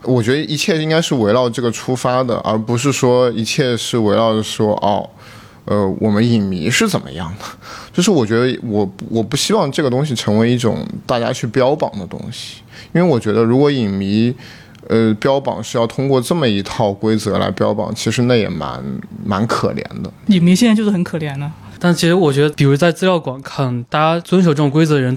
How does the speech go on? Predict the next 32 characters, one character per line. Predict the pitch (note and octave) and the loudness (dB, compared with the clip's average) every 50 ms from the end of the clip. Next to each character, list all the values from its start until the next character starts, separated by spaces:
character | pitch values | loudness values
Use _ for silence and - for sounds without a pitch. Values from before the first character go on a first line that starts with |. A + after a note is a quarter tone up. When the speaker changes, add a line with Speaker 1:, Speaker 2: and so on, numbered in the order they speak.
| B2+ - | -2 0
Speaker 3:
多 | D#3 D3 D3+ D#3+ D#3 | 2 4 4 6 4
了， | C#3+ C3 B2 | 4 2 0
你 | B2+ B2 | -2 -2
对 | - D#3+ D3 | 0 2 2
于 | C#3+ | 2
观 | C3 D#3 D#3+ D#3 | 2 2 2 2
影 | D#3+ D#3 | 0 0
体 | - - - C3+ | -2 0 2 2
验 | C3+ C#3 | 2 2
肯 | C3+ - C3+ C3 | 2 0 2 2
定 | C3+ C3 | 2 2
是 | C#3+ | 2
更 | - - D3+ D3 | 2 2 0 0
好 | - - - C3 - D3 C#3+ | 0 -4 -6 -8 -8 -10 -12
的。 | E3 E3 - | -12 -8 -4
我 | D#3 C3 C3 C3 C3+ D3 D3 | 0 2 4 4 4 4 4
印 | - G3 | 4 4
象 | F3+ F#3+ F#3 F3 F3 - | 6 6 4 2 0 0
特 | - F3 | 0 2
别 | D3+ D3+ | 2 2
深， | D3+ - F3+ F3 | 2 2 2 2
我 | D#3+ C#3 | 2 2
之 | C3 - | 2 2
前 | E3 E3 | 2 4
有 | D#3+ C#3+ C3 C3 | 4 4 4 2
一 | C3 | 0
次， | - - - D3 C#3+ C#3 C3+ C3 B2+ - - - - - - - - - - | 0 0 0 2 4 4 2 2 -2 -4 -10 -20 -20 -20 -20 -20 -16 -4 0
五 | C3 C3+ | 2 4
六 | E3 F3 | 4 4
年 | D#3 C#3+ D3 | 4 2 2
前 | D3+ - - C3+ C3 | 0 0 0 0 2
吧， | C3+ C#3 C#3 D3+ | 2 2 0 -2